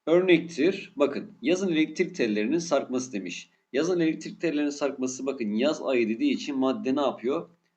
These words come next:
Isı alır. Isı alan madde ne yapar arkadaşlar? Genleşir. Doğru mudur?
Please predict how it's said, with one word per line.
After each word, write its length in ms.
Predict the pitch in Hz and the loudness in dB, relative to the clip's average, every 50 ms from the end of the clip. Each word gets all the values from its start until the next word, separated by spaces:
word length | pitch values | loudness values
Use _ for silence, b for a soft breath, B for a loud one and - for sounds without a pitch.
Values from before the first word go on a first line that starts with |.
| _ _ _ _ - | _ _ _ _ -6
Isı 240 | 135 131 - - 135 | -6 -4 0 2 2
alır. 340 | 110 98 85 - - - _ _ _ _ _ _ _ - | 2 2 0 -4 -10 -16 _ _ _ _ _ _ _ -12
Isı 200 | - - - 160 | -6 0 4 4
alan 280 | 160 160 160 160 156 | 6 6 4 2 2
madde 300 | 160 156 156 - 156 160 | 2 0 0 0 0 0
ne 40 | 165 | 0
yapar 200 | 156 143 - 117 | 0 0 0 0
arkadaşlar? 800 | 107 107 104 107 104 110 113 - - 160 165 165 - - - _ _ _ 104 | 0 0 0 0 -2 -2 -2 -2 0 0 0 0 -2 -10 -20 _ _ _ -4
Genleşir. 560 | 104 123 120 117 113 113 107 107 104 90 82 | 0 0 0 0 0 -2 -2 -2 -4 -6 -4
Doğru 240 | 95 98 110 135 156 | -2 -2 -2 -2 -2
mudur? 340 | 151 147 156 151 151 - | -2 -2 -4 -4 -6 -12